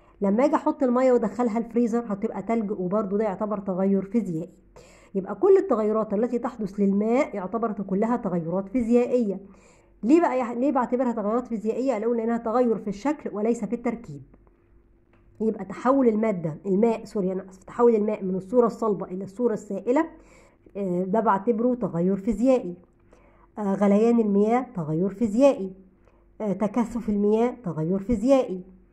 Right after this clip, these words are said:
تجمد المياه تغير فيزيائي. طب ليه تغير فيزيائي؟ فيزيائي هقول لأنه يتغير الشكل وليس يتغير التركيب،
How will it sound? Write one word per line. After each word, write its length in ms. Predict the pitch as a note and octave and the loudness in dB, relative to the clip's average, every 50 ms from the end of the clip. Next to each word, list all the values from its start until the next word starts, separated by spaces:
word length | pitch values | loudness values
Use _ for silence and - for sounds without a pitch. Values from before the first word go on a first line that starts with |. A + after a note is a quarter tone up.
| _ _ _ _ _ _ _ _ _ _ | _ _ _ _ _ _ _ _ _ _
تجمد 420 | A#3 A3 G#3 A#3+ B3 A#3+ A3+ G3 | -2 2 4 4 4 4 2 2
المياه 400 | G#3+ G#3 G3+ G3+ G3+ G#3 A3+ B3+ | 2 2 2 4 4 2 2 0
تغير 440 | A#3+ - - E3+ D3+ E3+ E3+ F#3+ G3+ | -2 -4 -6 -2 -2 -2 0 0 -2
فيزيائي. 640 | G3+ G3+ B3 A#3 G3 A#3 C#4 C#4+ C4 - F#3 F#3 F3+ - - - _ - _ _ | 0 -2 -2 -2 0 2 4 4 2 2 -2 -8 -10 -12 -18 -20 _ -20 _ _
طب 160 | - F3+ E3 - - - | -8 -6 -6 -8 -10 -2
ليه 200 | A3 C#4 E4 E4 | 2 2 4 4
تغير 300 | D4+ B3 C4 C#4+ C#4+ C4 | 4 4 4 2 2 0
فيزيائي؟ 560 | C4+ A#3+ G#3+ F3+ A3 C4 D#4 E4 D#4 - - - - G#3 G3 - - | -2 -2 -2 2 4 4 4 4 0 -6 -10 -10 -10 -10 -10 -6 -4
فيزيائي 480 | G#3+ G3+ F3 G3 A3+ C4 D4+ E4+ F4 B3 | -4 -2 0 4 4 4 4 4 0 -2
هقول 320 | A3 - C4 C4+ C#4 B3+ | -2 -2 2 2 4 4
لأنه 640 | B3 - G#3 G3 G3+ A3+ B3+ B3+ C#4 E4 G4 G#4 G4 - - - - - _ _ | 4 2 2 0 0 0 0 6 6 6 6 6 2 -10 -16 -20 -20 -20 _ _
يتغير 500 | - G#3+ G3 A#3 G#3+ A3+ B3+ B3 A#3 G#3 | -4 0 0 2 4 4 4 4 4 2
الشكل 400 | G3 F#3+ - - C#4+ D#4 D#4 D#4+ | 2 -2 0 -2 -2 0 2 0
وليس 440 | C#4 - F#3+ G#3 A3+ A#3 A#3+ A#3 - | 0 0 0 0 2 2 0 2 0
يتغير 680 | A#3+ A#3 A#3 A3 G3 F#3 G3 E3 F#3+ G#3+ G#3+ G#3 F#3+ G3 - | -2 -2 0 -4 -4 -2 -2 0 0 0 2 0 0 -2 -4
التركيب، 640 | A#3+ A#3+ - A#3+ A3+ G3 - F3+ D#3 D3 C3 - | -6 -2 -2 -2 -2 -2 -6 -8 -8 -8 -8 -12